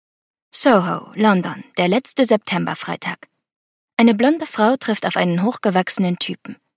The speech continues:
Sie hat traurige Augen und eher ein schiefes Grinsen. Sie sitzen nah beieinander, unterhalten sich lachend, bestellen noch einen Drink. Sie wirken vertraut.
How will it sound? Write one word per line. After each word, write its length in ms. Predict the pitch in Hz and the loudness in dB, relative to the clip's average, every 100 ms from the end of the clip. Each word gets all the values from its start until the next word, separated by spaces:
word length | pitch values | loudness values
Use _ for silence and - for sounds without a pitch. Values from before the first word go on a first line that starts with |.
| _ _ _ _ _ | _ _ _ _ _
Sie 160 | - 208 | -6 -4
hat 200 | 190 - | -6 -6
traurige 520 | - 196 190 196 185 | 0 2 2 0 2
Augen 320 | 185 180 226 | 2 0 0
und 180 | 269 262 | -2 -4
eher 260 | - 277 294 | -2 0 2
ein 140 | 262 | 0
schiefes 460 | - 226 - 214 - | 0 -2 -2 -6 -4
Grinsen. 420 | 180 170 - - _ _ _ _ _ _ - | -4 -4 -6 -10 _ _ _ _ _ _ -6
Sie 120 | 190 | -4
sitzen 320 | 185 - 196 | -2 0 2
nah 160 | 190 190 | 2 2
beieinander, 680 | 180 175 185 208 190 185 - _ _ _ - | 2 2 2 0 -2 -6 -12 _ _ _ -2
unterhalten 480 | 254 240 285 277 | 0 0 2 2
sich 180 | 214 196 | 2 0
lachend, 460 | 202 202 208 - - _ _ - | -2 -4 -8 -10 -20 _ _ -8
bestellen 380 | 185 196 190 | 0 2 2
noch 140 | 175 185 | 2 0
einen 200 | 180 175 | -2 -2
Drink. 360 | 185 202 - - _ _ _ _ _ _ | -2 -4 -8 -18 _ _ _ _ _ _
Sie 160 | - 240 | -6 -4
wirken 240 | 277 294 | 0 0
vertraut. 560 | - - 240 220 190 | 0 -4 -2 -2 -2